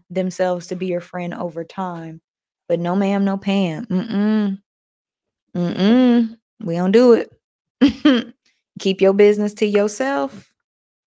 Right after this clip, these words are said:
Nope. Sydney says, "That's a great question. In my career field, workaholicism was taught and encouraged, so I was trained that way. I also have been a high achiever, which didn't help. Plus,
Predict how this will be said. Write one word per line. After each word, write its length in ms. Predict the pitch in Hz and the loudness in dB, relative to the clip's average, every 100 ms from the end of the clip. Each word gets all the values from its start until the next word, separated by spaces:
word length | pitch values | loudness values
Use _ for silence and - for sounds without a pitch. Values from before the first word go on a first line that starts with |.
| _ - | _ -8
Nope. 400 | 185 196 226 _ _ _ _ _ _ _ _ _ _ _ _ _ _ _ _ _ _ _ _ _ _ _ - - | -4 -4 -6 _ _ _ _ _ _ _ _ _ _ _ _ _ _ _ _ _ _ _ _ _ _ _ -18 -6
Sydney 320 | - 226 240 | 0 2 2
says, 240 | 226 202 | 2 2
"That's 220 | 202 202 | 2 2
a 80 | 202 | 0
great 360 | 185 190 190 180 | 0 2 0 0
question. 600 | - 196 190 - 180 175 | -2 0 0 -4 -6 -4
In 140 | 185 | -2
my 160 | 214 226 | 0 0
career 400 | 226 214 214 220 | 0 2 4 2
field, 360 | 220 196 190 - _ _ _ - | 2 0 0 -6 _ _ _ 0
workaholicism 1600 | 190 196 190 170 226 294 294 - - _ _ _ - 190 196 196 | 0 2 -2 0 0 2 0 -2 -4 _ _ _ -4 -2 0 0
was 280 | 185 180 - | 0 0 -4
taught 460 | - - 277 233 - | -10 -2 2 2 0
and 160 | 185 | -4
encouraged, 600 | 175 190 - 247 269 208 | -4 -6 -2 2 2 2
so 200 | - 190 | 0 -2
I 160 | 180 180 | 0 0
was 240 | 175 170 | -2 -6
trained 580 | - - 190 214 233 220 | -12 -10 -4 -2 0 0
that 200 | 170 151 | -2 -4
way. 280 | 160 160 151 _ _ _ _ _ | -8 -8 -10 _ _ _ _ _
I 100 | - - | -4 2
also 360 | 208 240 240 | 2 2 -2
have 180 | 220 196 | 0 0
been 140 | 185 185 | 0 0
a 80 | |
high 240 | 170 170 170 | -2 0 2
achiever, 580 | 185 - 254 254 190 180 | 2 0 -4 0 0 2
which 300 | 185 180 - | 0 -2 -2
didn't 280 | 170 175 | -2 -2
help. 340 | 180 233 196 - | -2 0 -2 -2
Plus, 520 | 226 226 190 190 | 2 4 4 0